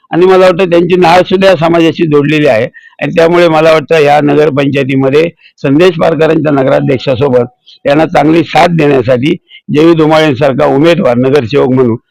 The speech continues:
या वॉर्डातून पाठवण्याचं काम या प्रभागातील जनता निश्चित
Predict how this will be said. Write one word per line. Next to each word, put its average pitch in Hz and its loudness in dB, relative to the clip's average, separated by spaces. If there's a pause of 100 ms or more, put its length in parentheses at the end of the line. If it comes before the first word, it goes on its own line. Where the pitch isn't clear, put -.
(200)
या 147 0
वॉर्डातून 143 0
पाठवण्याचं 131 -2
काम 127 -2 (320)
या 143 0
प्रभागातील 135 -2
जनता 127 -2
निश्चित 127 -2